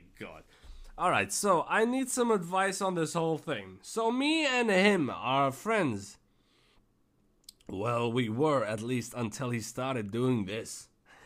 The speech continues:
<laughs> He's had on and off crushes on her for the last four years, and me and her have been together for six and a half months. Oh my God, this whole situation is fucked. I'm sorry. What?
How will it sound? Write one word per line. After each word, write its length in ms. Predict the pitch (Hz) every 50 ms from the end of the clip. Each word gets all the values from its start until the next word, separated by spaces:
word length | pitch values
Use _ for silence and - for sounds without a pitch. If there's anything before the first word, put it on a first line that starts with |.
| - - - - - -
<laughs> 1080 | 202 196 185 190 196 190 - - - - - - - - - - - - - - -
He's 300 | - - 190 208 190 151
had 360 | 156 170 196 196 208 202 196 185
on 400 | 160 180 208 233 254 277 277 277
and 180 | 269 240 214
off 340 | 185 170 180 175 165 156 -
crushes 520 | - - 123 110 113 - - 160 156 147
on 300 | 139 - 143 151 165 170
her 320 | 147 117 107 110 120 127 123 - - - _ _
for 220 | - - 135 131
the 100 | 135 135
last 480 | 135 139 139 139 139 139 139 127 - -
four 500 | - - - - 202 220 240 247 254 247
years, 640 | 247 214 208 214 208 190 160 127 117 107 107 107 113 -
and 400 | - 131 135 131 127 127 135 147
me 220 | 175 190 208 226 233
and 200 | 233 226 220 185
her 400 | 143 143 143 151 160 180 185 170
have 340 | 160 147 143 143 143 131 123
been 180 | 139 147 156
together 680 | 147 - - 156 139 170 196 226 233 202 170 170 185 185
for 240 | 180 - - 165 160
six 420 | - - - - 202 190 196 -
and 140 | - 185 165
a 60 | 143
half 320 | 131 135 123 127 127 - -
months. 520 | 196 202 190 165 127 98 - - - - - _ _ _ _ _ _ _ _ _ _ _ _ _ _ _ _ _ _ _ _ _ _ _ _ _ _
Oh 140 | 131 123 113
my 460 | 110 110 107 110 110 127 135 127 101
God, 360 | 87 85 - 147 120 110 -
this 200 | - 143 123 -
whole 200 | - 165 147 123
situation 680 | - - - 131 123 - 135 127 120 110 - - 107
is 100 | 90 87
fucked. 480 | - - - - - 185 147 - _ _ -
I'm 140 | 120 104 -
sorry. 420 | - - - 156 135 120 110 104
What? 580 | 87 90 120 165 214 240 254 254 247 - -